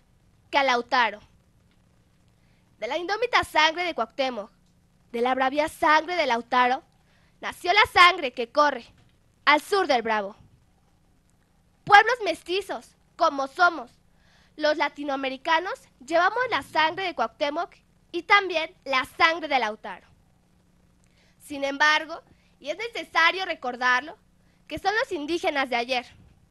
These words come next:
y los de hoy, los que conviven con nosotros, los que llevan más pura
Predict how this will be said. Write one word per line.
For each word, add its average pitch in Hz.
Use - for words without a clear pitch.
y 294
los 285
de 262
hoy, 247
los 302
que 330
conviven 392
con 277
nosotros, 247
los 285
que 359
llevan 370
más 349
pura 392